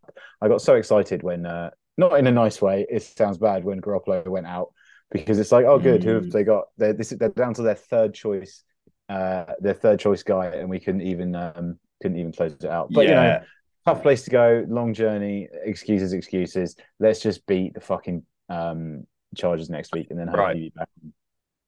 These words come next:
Speaker 2: So I think, uh, I, I've got a couple more things that I've written out to talk about. Uh,
Speaker 1: Yeah.
Speaker 2: one is that I watched the highlight, I had to watch the highlights of the Chiefs, uh, Bengals game.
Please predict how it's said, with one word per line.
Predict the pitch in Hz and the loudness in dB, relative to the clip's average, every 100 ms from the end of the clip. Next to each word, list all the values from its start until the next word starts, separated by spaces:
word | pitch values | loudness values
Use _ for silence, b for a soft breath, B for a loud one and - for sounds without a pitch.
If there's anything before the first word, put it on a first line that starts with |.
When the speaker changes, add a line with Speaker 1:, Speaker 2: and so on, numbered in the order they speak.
| _ _ | _ _
Speaker 2:
So | - 127 117 110 104 | 0 4 4 4 2
I | |
think, | 117 123 113 - 117 | 0 0 -2 -2 0
uh, | 110 107 | 2 2
I, | 117 - - - | 0 -4 -6 -6
I've | 143 | -4
got | - - | 0 -2
a | |
couple | - 165 160 | 2 2 2
more | 123 117 | -2 -4
things | 101 92 | -6 -4
that | 82 | -4
I've | 92 | 0
written | 92 85 | -2 -2
out | 80 | -6
to | - | -10
talk | 78 80 | -10 -8
about. | 80 78 - _ - | -4 -4 -6 _ -4
Uh, | 87 90 | -2 2
Speaker 1:
Yeah. | 110 | 4
Speaker 2:
one | 117 110 | 4 2
is | 90 82 80 80 - _ | 0 -4 -4 -6 -14 _
that | 92 85 82 - - | -2 0 -2 -6 2
I | 95 92 | 4 4
watched | 90 110 82 - | 4 2 2 -4
the | 98 | -6
highlight, | - 92 87 90 | -2 0 2 0
I | 104 | 0
had | 95 | -2
to | |
watch | 98 | -4
the | 92 | -4
highlights | 98 117 113 104 87 - | 0 4 6 4 0 -6
of | 101 95 | -6 -6
the | - | -10
Chiefs, | - - - - - - | -6 -4 -4 -6 -12 -4
uh, | 82 82 | 0 0
Bengals | 82 104 101 98 - | 2 2 2 0 0
game. | 101 107 - | 2 2 -4